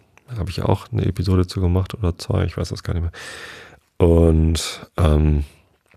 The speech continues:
hat ihm da die Karten mitgebracht und ja, wir hatten uns schon drauf gefreut. Und ich hab dann auch gesagt, so, „Ja, ich komm dann auch früh in die Stadt, dann machen wir noch ein bisschen was gemeinsam.“ Immerhin hat er mir eine Stadtführung durch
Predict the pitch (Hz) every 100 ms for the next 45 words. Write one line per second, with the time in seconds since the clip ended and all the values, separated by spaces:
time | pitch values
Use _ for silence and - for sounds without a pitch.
0 | _ _ _ _ - - - - 90 78
1 | 78 76 131 131 95 90 87 87 85 87
2 | - 82 - 80 - 90 82 82 - 82
3 | 76 - 78 - 92 - - - - 95
4 | 82 - 73 - 80 - 98 73 - 80
5 | 80 76 - 87 80 - 85 78 69 -
6 | - - 80 78 78 80 78 - 78 80
7 | 87 85 80 82 82 80 - 80 82 78
8 | - 87 - 82 80 82